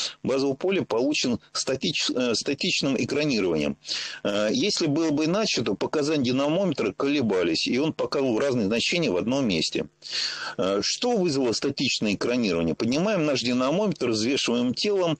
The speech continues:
над планетой и видим, что показания уменьшаются. Это означает, что экранирование происходит от планеты, другого вещественного тела. Нашли видовое отличие. Теперь правильно определение. Масса — это сила,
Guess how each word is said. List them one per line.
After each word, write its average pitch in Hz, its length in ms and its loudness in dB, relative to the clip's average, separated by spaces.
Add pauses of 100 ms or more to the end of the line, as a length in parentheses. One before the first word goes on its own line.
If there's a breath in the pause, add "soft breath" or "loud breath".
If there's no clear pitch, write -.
(160 loud breath)
над 113 200 -2
планетой 160 500 0
и 170 80 2
видим, 131 360 2 (200 soft breath)
что - 200 -2
показания 175 560 0
уменьшаются. 104 840 0 (240 loud breath)
Это 139 200 -2
означает, 190 460 0
что - 240 -2
экранирование 160 600 0
происходит 127 480 -2
от 156 140 -2
планеты, 107 760 0
другого 156 420 0
вещественного 98 720 0
тела. 76 420 0 (460 loud breath)
Нашли 233 540 0 (240)
видовое 139 480 0
отличие. 117 640 0 (180 soft breath)
Теперь - 320 -2
правильно 156 400 0
определение. 113 580 0
Масса — 196 420 0
это 208 340 0
сила, 127 580 0